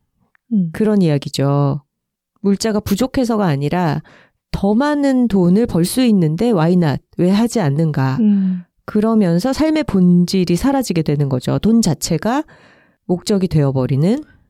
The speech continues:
Speaker 1: 그게 전 지구적으로 일어나기 때문에 그런 자본의 흐름이 결국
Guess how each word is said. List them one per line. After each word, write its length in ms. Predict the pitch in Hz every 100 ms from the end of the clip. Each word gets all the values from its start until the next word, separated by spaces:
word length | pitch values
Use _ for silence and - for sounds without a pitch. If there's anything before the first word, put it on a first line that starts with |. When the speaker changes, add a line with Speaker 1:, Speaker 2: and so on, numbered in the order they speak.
| _ -
Speaker 1:
그게 240 | 247 277
전 340 | 262 196 220
지구적으로 600 | 214 220 240 240 226 226
일어나기 440 | 202 175 190 190 180
때문에 560 | - 170 165 170 233 - _ _ _ -
그런 680 | 226 240 247 247 233 214 170
자본의 400 | 185 185 214 220
흐름이 380 | - 277 254 220
결국 480 | 185 175 185 175